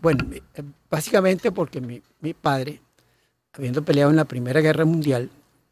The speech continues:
fue herido de gas mostaza y estaba muy ciego. Su familia en Inglaterra tenía propiedades en esta zona, que era en el Caribe,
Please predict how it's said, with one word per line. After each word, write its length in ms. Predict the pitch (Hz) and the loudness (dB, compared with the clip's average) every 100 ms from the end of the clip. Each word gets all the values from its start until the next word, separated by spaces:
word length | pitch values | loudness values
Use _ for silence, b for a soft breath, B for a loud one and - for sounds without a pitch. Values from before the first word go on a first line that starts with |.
| _ _ _ _ _ _ _ _ _ _ | _ _ _ _ _ _ _ _ _ _
fue 180 | - 147 | -2 4
herido 280 | 147 147 151 | 6 6 6
de 60 | |
gas 200 | 127 - | 2 -6
mostaza 480 | 160 - - 135 - | -8 0 2 2 -2
y 60 | - _ _ _ _ | -14 _ _ _ _
estaba 280 | - _ 120 | -20 _ -6
muy 160 | 123 143 | 2 2
ciego. 460 | - 165 131 - - _ _ _ _ _ _ _ _ _ - | 2 0 0 -2 -16 _ _ _ _ _ _ _ _ _ -12
Su 120 | 165 | -2
familia 340 | 139 135 143 | 2 4 4
en 80 | 175 | 4
Inglaterra 540 | 175 170 175 156 143 | 4 2 4 4 2
tenía 420 | 160 143 131 139 135 _ _ _ | -2 -4 -2 -4 -8 _ _ _
propiedades 600 | - 131 117 135 123 135 - _ _ _ _ _ _ _ | -10 -10 -4 -4 -2 -6 -10 _ _ _ _ _ _ _
en 180 | - 131 | -18 -16
esta 220 | 127 - | -8 -2
zona, 360 | 143 160 151 123 | 0 4 4 2
que 120 | - | -4
era 260 | 131 135 139 | -2 0 -2
en 200 | 147 147 | -2 -2
el 140 | 123 | -4
Caribe, 460 | - 131 131 131 180 | 0 2 4 2 0